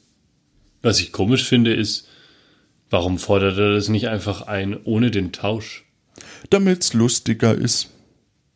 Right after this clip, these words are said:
Speaker 1: Ja? Oder hat er einfach nicht diese, das Zeug dazu? Also, er macht's halt aus der Ferne, weil er nicht angreifbar dann ist, ne?
Speaker 2: Ja. Ja, und er weiß es ja erstmal nicht.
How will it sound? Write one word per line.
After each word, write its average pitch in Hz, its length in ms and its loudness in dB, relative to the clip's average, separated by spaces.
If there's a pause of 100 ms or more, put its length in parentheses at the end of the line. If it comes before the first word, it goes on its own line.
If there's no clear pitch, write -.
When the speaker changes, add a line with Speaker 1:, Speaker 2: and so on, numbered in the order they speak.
Speaker 1:
Ja? 131 260 2 (1500)
Oder 113 240 4
hat 107 120 4
er 117 80 6
einfach 107 240 2
nicht 107 320 0
diese, 104 320 0 (320)
das - 160 -4
Zeug 92 300 -2
dazu? 98 440 -4 (1400)
Also, 110 460 2
er 123 100 2
macht's 107 240 4
halt 113 120 4
aus 107 140 2
der 101 120 0
Ferne, 107 260 4
weil 101 140 2
er 95 80 2
nicht 98 180 -2
angreifbar 104 680 2
dann 95 180 -2
ist, - 240 -4
ne? 110 120 -2 (1040)
Speaker 2:
Ja. 131 160 0 (840)
Ja, 127 120 4
und 131 180 2
er 107 140 2
weiß 113 260 2
es - 140 -2
ja 117 200 4 (300)
erstmal 110 400 0
nicht. 113 400 -2